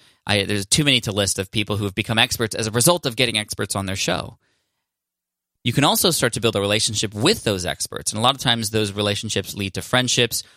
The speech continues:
or other partnerships or other business opportunities that would never have been possible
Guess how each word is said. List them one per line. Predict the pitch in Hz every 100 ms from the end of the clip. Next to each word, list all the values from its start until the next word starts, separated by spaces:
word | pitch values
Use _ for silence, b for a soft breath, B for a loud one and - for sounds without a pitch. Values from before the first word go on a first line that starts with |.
| b
or | 95 95
other | 98 98
partnerships | 95 - 131 123 - 127 - -
or | 98
other | 107 117
business | 101 113 117 120
opportunities | 123 117 117 120 110 107
that | 104 101 107
would | 107
never | 110 120 139 139
have | 113
been | 101
possible | 120 110 107 98 95